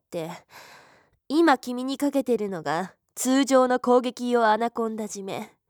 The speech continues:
相手を効率的に締め上げて、相手の苦しむ表情や逃げようとする動作に合わせて、体勢を入れ替えたり、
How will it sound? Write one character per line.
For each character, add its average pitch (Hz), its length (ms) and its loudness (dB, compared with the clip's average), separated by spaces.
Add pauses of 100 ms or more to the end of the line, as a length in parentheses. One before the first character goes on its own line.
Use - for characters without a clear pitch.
(720)
相 240 280 2
手 277 160 2
を 233 100 2
効 247 300 2
率 262 240 -6
的 254 260 -4
に 240 100 -4
締 240 220 -6
め 247 180 -4
上 254 100 -6
げ 220 120 -6
て、 156 400 -8 (500)
相 285 280 2
手 330 120 -2
の 302 140 -2
苦 320 300 0
し 339 160 -2
む 277 100 -4 (100)
表 247 200 -4
情 262 240 -6
や 165 260 -6 (340)
逃 254 240 -4
げ 269 140 4
よ 302 140 4
う 302 80 2
と 240 100 -4
す 233 180 -6
る 226 140 -4
動 311 260 4
作 262 200 -2
に 233 120 -4
合 220 140 0
わ 294 140 0
せ 302 160 -6
て、 196 260 -4 (720)
体 247 280 2
勢 262 320 0
を 254 100 4
入 254 80 -2
れ 269 120 -2
替 294 260 -4
え 285 60 -6
た 214 180 -8
り、 190 220 -4